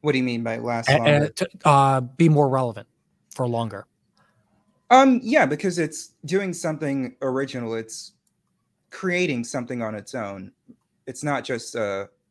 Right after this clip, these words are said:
Speaker 1: poor imitation of something.
Speaker 2: Yeah. And you can see here, you know, you've got various, um, things here.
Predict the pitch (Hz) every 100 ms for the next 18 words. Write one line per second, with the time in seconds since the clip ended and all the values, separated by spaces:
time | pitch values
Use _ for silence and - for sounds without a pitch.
0 | _ _ _ _ _ - 151 123 120 _
1 | - 127 110 123 110 - 95 92 - 107
2 | 92 95 101 107 _ - 104 95 _ _
3 | _ _ _ _ _ _ _ _ _ _
4 | _ _ _ _ _ - _ - 120 113
5 | 113 113 - 127 123 120 139 117 127 120
6 | 117 117 117 117 120 110 - - 127 120
7 | 117 - - 127 117 107 104 107 - 123
8 | - 123